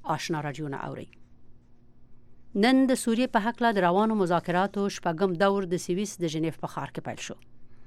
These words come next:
دغو خبرو اترو کې د سوریې دپاره د ملګرو ملتونو خاص استازي سټیفن د مستوره او په ملګرو ملتونو کې د سوریې د رژیم دایمي استازي بشار جعفري ګډون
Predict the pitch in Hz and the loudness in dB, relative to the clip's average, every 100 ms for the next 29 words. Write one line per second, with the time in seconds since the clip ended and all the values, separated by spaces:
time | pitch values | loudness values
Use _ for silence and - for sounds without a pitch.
0 | - - 175 226 233 226 214 214 214 220 | -16 -8 4 4 6 4 4 2 2 -2
1 | 208 190 185 185 185 196 - 185 180 175 | 0 -2 -2 0 2 2 2 2 2 2
2 | 165 190 185 170 160 - 165 160 - 175 | 0 0 0 2 -2 -4 -4 -4 -2 -2
3 | 160 - - - - 156 147 - 196 185 | -2 -8 -18 -18 -6 -6 -4 0 2 2
4 | 196 - - - 196 - 160 156 151 - | -2 -6 -14 -4 -4 -2 -4 -4 -4 0
5 | 202 226 - - 196 196 208 214 247 240 | 4 2 2 -2 -2 0 -2 0 0 0
6 | 233 226 240 240 240 202 196 - 185 175 | 0 0 -2 -2 -4 -2 -2 0 -2 0
7 | 202 226 208 - - - 185 175 180 180 | 0 -2 -6 -16 -20 -14 0 2 2 4
8 | 240 175 - - 160 185 175 190 247 240 | 4 2 -2 -10 0 4 6 6 4 4
9 | 175 202 175 160 156 - - 165 165 208 | 2 4 2 2 -4 -6 -8 0 0 2
10 | 202 202 - - 160 175 151 180 214 170 | 0 -2 -10 -8 4 4 4 0 0 0
11 | 156 | 0